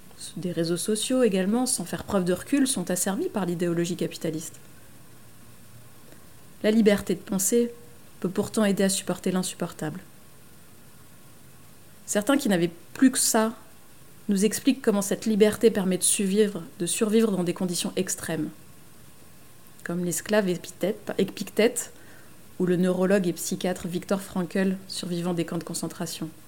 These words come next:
La liberté, au sens des stoïciens, me paraît particulièrement adaptée aux situations de crise existentielle où les espoirs de changement sont quasiment inexistants.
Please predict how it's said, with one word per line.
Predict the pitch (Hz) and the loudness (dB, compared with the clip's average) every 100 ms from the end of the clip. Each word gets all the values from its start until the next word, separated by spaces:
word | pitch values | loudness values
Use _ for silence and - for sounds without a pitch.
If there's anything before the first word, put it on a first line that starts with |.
| - - - - - - - - - - - - - - - - - - - - - - - - 190 | -20 -20 -20 -20 -20 -20 -20 -20 -20 -20 -20 -20 -20 -20 -20 -20 -20 -20 -20 -20 -20 -20 -20 -4 2
La | |
liberté, | 196 214 226 - 277 | 8 8 8 6 4
au | 233 | 4
sens | 233 214 | 4 4
des | 190 | 4
stoïciens, | 190 - 196 190 190 254 | 2 2 2 2 2 4
me | 233 | 2
paraît | 226 185 185 180 | 2 0 2 0
particulièrement | 180 196 - - 214 202 202 | 0 -4 -2 2 4 4 4
adaptée | 185 180 180 220 | 4 0 2 0
aux | |
situations | 196 - - 180 - 208 | 2 -2 -2 -2 -2 -2
de | 175 | -2
crise | - 208 180 | 0 0 0
existentielle | 180 175 180 180 185 - 208 | -2 -2 -4 -4 -2 0 0
où | 170 156 151 - - | 0 -2 -4 -12 -6
les | 160 170 | -2 0
espoirs | 165 - 190 190 | 0 0 2 2
de | 165 160 | -2 -4
changement | - 180 185 190 | -4 -2 0 0
sont | 175 | -2
quasiment | 160 185 175 190 190 | 0 0 2 2 2
inexistants. | 170 160 160 - - | 0 -2 -6 -8 -10